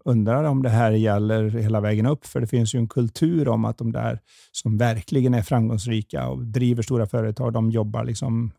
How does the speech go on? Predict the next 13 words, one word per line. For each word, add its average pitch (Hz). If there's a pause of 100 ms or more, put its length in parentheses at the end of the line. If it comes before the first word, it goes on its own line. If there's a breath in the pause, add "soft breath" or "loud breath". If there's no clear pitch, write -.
(140)
hur 131
många 120
timmar 110
som 113
helst 110
och -
sover 113
nästan 107
ingenting 110
och 110
sådär. 123 (840)
Men, 120
eh, 117